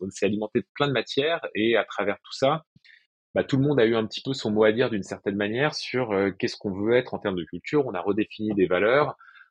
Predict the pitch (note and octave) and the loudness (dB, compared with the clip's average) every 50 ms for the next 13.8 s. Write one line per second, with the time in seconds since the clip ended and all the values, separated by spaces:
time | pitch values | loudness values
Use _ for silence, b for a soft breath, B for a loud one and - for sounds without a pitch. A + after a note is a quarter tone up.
0 | B - - F2+ F2 F2 E2+ E2+ E2+ E2+ E2+ E2 E2 E2 F2+ F2+ E2 - - F#2 | B -8 -6 -4 -2 0 0 0 0 0 0 0 2 2 0 0 0 -2 -2 0
1 | F#2 F#2 G2 G#2 A#2 A#2 A2 F#2+ - - - A#2 - - A2 G2+ F#2+ G#2+ G#2 A2 | 0 0 0 0 0 0 0 0 -2 -6 -8 -6 -4 -2 0 2 4 2 2 2
2 | A#2 A#2+ A#2+ G#2 F#2 F2+ - - G2 F#2+ G2 F#2+ F#2 G2 G2 G#2+ A2+ G#2+ G2 F2 | 2 0 0 0 -2 -6 -6 -4 -4 -2 -2 -2 -2 0 0 0 -2 -2 -6 -10
3 | - - - F2+ F2 F2 E2+ E2 E2 E2 E2 E2 E2+ E2 E2 E2+ E2+ E2 D#2+ - | -12 -8 -4 -4 -2 -2 -2 -4 -6 -6 -8 -8 -8 -10 -10 -12 -14 -16 -18 -18
4 | _ - - - - - - - - G2+ F#2+ - - G2 F#2 - - C3+ C#3 C#3 | _ -20 -18 -16 -16 -14 -8 -2 0 0 0 0 -2 -6 -4 0 2 2 2 2
5 | A#2 F#2 - - - E2+ E2+ D#2+ D2+ F2 E2 E2 - _ - B B B B B | 0 -4 -8 -6 -6 -6 -6 -4 -4 -4 -4 -4 -6 _ -20 B B B B B
6 | B B _ - F#2+ G#2+ G2+ G2 F2+ F2+ F2+ - - F2+ - - G2 F#2 F2+ F2+ | B B _ -2 -2 0 2 2 2 0 0 0 -4 -4 -2 2 2 2 2 2
7 | F2+ E2+ E2 E2+ E2+ E2 E2+ E2+ F2+ D2+ F2+ E2+ E2 E2 E2 - - - A#2+ A#2 | 2 4 4 6 4 4 4 2 2 2 2 2 4 2 0 0 0 0 0 2
8 | A#2 A#2 G#2+ G2 F2+ F2 F2 E2+ - - F2 - - F#2 E2+ D#2 E2+ F2 F2+ F2+ | 2 0 0 0 0 0 -2 -2 -2 -6 -8 -4 -2 -2 -2 0 0 0 2 4
9 | A2 A#2 B2 B2 - - - F2+ F2 F2 F2 E2+ E2+ E2 E2 E2+ E2 E2+ F2 E2 | 6 6 6 4 2 0 -2 0 2 2 2 2 2 0 0 -2 -2 -4 -4 -2
10 | F2+ F2 F#2+ G2 F#2+ - - - E2 D#2+ E2+ F#2 G#2 A#2 B2 B2 B2 A#2 - F2+ | -2 -2 -4 -6 -6 -8 -6 -6 -4 -4 -2 -2 0 2 2 2 2 0 -2 -4
11 | E2+ E2+ F2 F#2 F2+ E2+ E2+ F2 E2+ F#2 F2+ - - G2+ G2 - - - A#2 A2+ | -6 -4 -2 -4 -4 -6 -8 -10 -10 -10 -12 -10 -8 -8 -8 -4 0 0 0 0
12 | - F#2 - - - - - F#2 E2 F2+ F#2 F2+ F#2 A2 B2 A#2+ - - - F#2+ | 0 -4 -12 -12 -10 -6 -4 -4 -2 -2 -4 -4 -2 0 0 0 0 -2 -6 -6
13 | - - B2+ A#2 G#2 G#2 G#2+ - - B2 B2 B2+ B2+ A2 G#2 G2 | -4 -2 -2 0 2 0 0 0 2 2 4 4 4 4 2 0